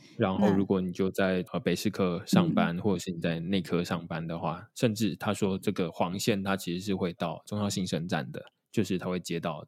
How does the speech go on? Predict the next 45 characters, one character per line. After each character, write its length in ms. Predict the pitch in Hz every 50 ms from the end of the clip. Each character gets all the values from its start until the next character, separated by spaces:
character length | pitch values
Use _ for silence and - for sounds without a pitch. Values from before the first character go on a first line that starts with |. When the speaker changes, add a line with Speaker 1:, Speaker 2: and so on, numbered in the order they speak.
| _ -
Speaker 2:
对 100 | - 175
啊， 60 | -
Speaker 1:
板 80 | - 185
南 100 | - 214
线。 0 |
Speaker 2:
就 140 | 226 247 233
是 80 | 208 190
你 60 | 180
转 260 | - - 170 151 160
乘 320 | - - - - - 180
之 180 | 190 - - 170
后， 240 | 175 180 165 156 - - -
你 180 | - 165 156 151 _
可 100 | - 196
以 80 | 175 165
过 200 | - - - 147 - -
来， 80 | - - _ _ _
只 100 | - 208
要 60 | 202 196
到 180 | - 214 208
三 200 | 208 - 196 214
和 120 | 190 185 165
国 180 | - 151 160
中 160 | - 165 175 -
直 80 | - -
接 140 | 165 165
搭 180 | - - 156 156
黄 220 | 165 - - 170
线 180 | - - 156 - - - 196 _ - -
在 180 | - 165 -
上 180 | - - - - -
面 160 | - - - -
这 80 | 220
样 60 | -
子。 60 | - 165
Speaker 1:
嗯， 20 |
对。 300 | 156 - - _ - - - - _ _ -
Speaker 2:
总 140 | - 202 196
之 80 | 202 277
它 160 | 330 320 311
就 80 | 330
是 80 | 294 294
卖 240 | 277 269 240 - -
完 180 | - - -
了， 80 | 226 -